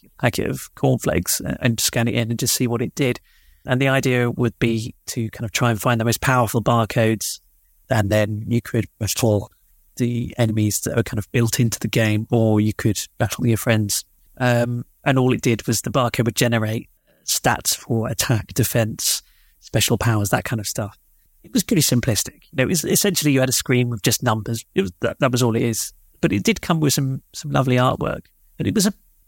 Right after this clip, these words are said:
massive flop over here. Um, but in Japan, it was huge. Uh, for a couple of years, it was massive. And they, they released two machines, the, the Barcode Battler and then the Barcode Battler two. And the Barcode Battler two is actually the one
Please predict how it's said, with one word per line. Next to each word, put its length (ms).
massive 280
flop 260
over 200
here. 380
Um, 340
but 120
in 160
Japan, 400
it 40
was 120
huge. 440
Uh, 200
for 80
a 60
couple 280
of 80
years, 640
it 80
was 160
massive. 400
And 100
they, 140
they 140
released 320
two 440
machines, 600
the, 140
the 280
Barcode 340
Battler 320
and 100
then 100
the 80
Barcode 320
Battler 320
two. 200
And 100
the 40
Barcode 320
Battler 280
two 340
is 100
actually 320
the 100
one 300